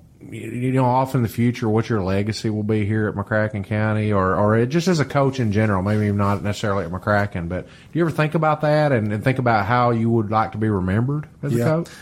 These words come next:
Speaker 2: Well, one thing, when we had the success we had last year, right then was a time. There, there's certain times to do things and there's certain times not. And there's,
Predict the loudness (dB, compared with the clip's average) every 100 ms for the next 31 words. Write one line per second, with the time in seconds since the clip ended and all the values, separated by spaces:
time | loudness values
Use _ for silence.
0 | -6 0 2 2 2 2 2 -2 -12 -12
1 | -12 -10 -2 2 2 2 2 0 0 -2
2 | -2 -4 -6 -6 -6 -8 -8 -12 -18 -20
3 | -20 -20 -14 -2 2 2 2 2 2 2
4 | 0 -4 -6 -4 -4 -2 -4 -6 -10 -2
5 | -2 0 -2 0 -2 -2 -2 -2 -2 -2
6 | 0 0 -4 -4 -8 -8 -10 -10 -10 -6
7 | -2 -2 -2 -2 -4 -2 -4